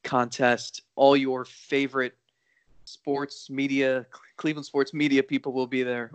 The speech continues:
Only your favorite ones. I know there are some who <laughs> ruffle fans' feathers. Um, we won't let them come in. But,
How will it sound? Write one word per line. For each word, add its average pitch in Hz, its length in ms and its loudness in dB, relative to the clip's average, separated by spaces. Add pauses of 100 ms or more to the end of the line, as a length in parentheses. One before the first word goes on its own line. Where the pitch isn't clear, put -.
Only 220 320 8
your 143 160 4
favorite 123 400 -2
ones. 117 440 -10 (440)
I 113 100 -10
know 110 380 -8 (840)
there 113 200 0
are 107 60 -8
some 113 400 -2
who - 260 -6 (180)
<laughs> - 80 2 (300)
ruffle 123 400 4
fans' 117 500 -4
feathers. 117 580 -4
Um, 117 380 -8 (440)
we 185 160 8
won't 156 160 6
let 139 120 6
them 120 140 2
come - 180 -10
in. - 140 -12 (580)
But, 127 320 4